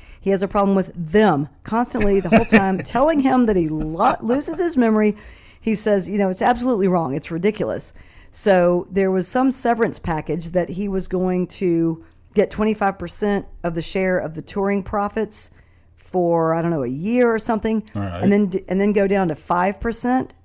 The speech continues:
Speaker 1: for the rest of the year, and then zero percent thereafter. Okay, so, well, this is it with,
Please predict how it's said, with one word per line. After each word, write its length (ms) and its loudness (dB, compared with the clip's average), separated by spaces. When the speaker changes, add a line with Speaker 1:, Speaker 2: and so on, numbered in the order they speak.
Speaker 1:
for 120 -2
the 100 0
rest 380 0
of 120 -2
the 80 -4
year, 360 0
and 120 0
then 340 0
zero 340 2
percent 420 -6
thereafter. 640 -2
Okay, 220 -4
so, 120 -10
well, 80 -6
this 220 -8
is 140 -10
it 80 -4
with, 260 -10